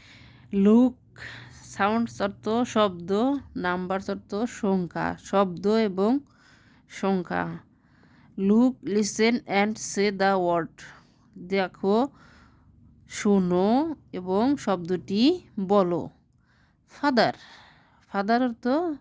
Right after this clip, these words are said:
বাবা। স্টুডেন্ট অর্থ ছাত্র, ছাত্রী। টাইগার অর্থ বাঘ। টেবিল অর্থ টেবিল। এখন মূল কথা হলো,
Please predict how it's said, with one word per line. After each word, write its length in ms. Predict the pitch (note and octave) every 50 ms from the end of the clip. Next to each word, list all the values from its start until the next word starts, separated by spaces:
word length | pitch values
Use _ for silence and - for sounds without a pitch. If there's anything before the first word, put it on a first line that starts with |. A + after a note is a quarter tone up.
| _ - -
বাবা। 440 | F#3 G3 F#3+ F3+ D#3+ G2 - - _ _ _ _ _ _ _ _ _ _ _ _ _ _ _ _ _ _ _ - - A#3 C4+ C#4+
স্টুডেন্ট 1400 | C4+ - - - _ - - A#3+ C4 C4+ C4 G3 E3 D#3 F3+ F#3 G#3+ A3+ G3+ A3 - - - - - - - -
অর্থ 300 | F3 F#3+ - _ - G3+ A#3 C#4 D#4 E4 D4+ _ _ _ _ _ _ _ _ _ _ _
ছাত্র, 680 | - - - F#3+ F#3+ F#3+ _ - - F#3+ G#3 C4+ D#4 - - _ _ _ _ _ _ _ _ _ _ -
ছাত্রী। 460 | - F3+ E3+ - _ _ - - - _ _ _
টাইগার 640 | - F#3 F#3 F#3 G3 G3+ G#3+ G#3 F#3+ F3+ - - - - _ - - - _ -
অর্থ 240 | F3+ - _ - G3+ A#3 A#3+ A3+ - -
বাঘ। 260 | B3 - E3+ E3 - - _ _ -
টেবিল 300 | - G3+ F#3+ F#3+ G3 G3+
অর্থ 260 | G#3 G3+ G3+ - - B3 C#4+ C#4 _
টেবিল। 320 | - G3 F#3+ E3+ F3 - - - _ _ _ _ - - - - _ _ _ _ _ _ _ _ -
এখন 340 | G3 G3 A3 A3 A3+ A#3+ -
মূল 240 | G3+ G#3 A3+ A#3+ A#3+
কথা 320 | - - G3+ G3+ G3+ G3
হলো, 460 | G3+ G#3 G3 F#3+ F3+ F#3 G3+ A3 B3+